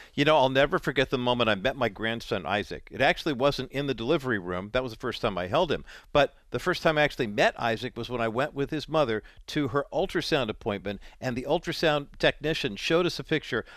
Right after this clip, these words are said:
of that eight-week-old baby in the womb.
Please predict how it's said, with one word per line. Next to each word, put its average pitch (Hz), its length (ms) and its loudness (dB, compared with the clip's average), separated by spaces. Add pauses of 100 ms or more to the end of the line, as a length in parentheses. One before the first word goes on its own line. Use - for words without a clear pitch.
(100)
of 131 200 0
that 127 300 4
eight-week-old 135 920 0
baby 120 320 2
in 117 300 -6
the 107 80 -2
womb. 104 360 -4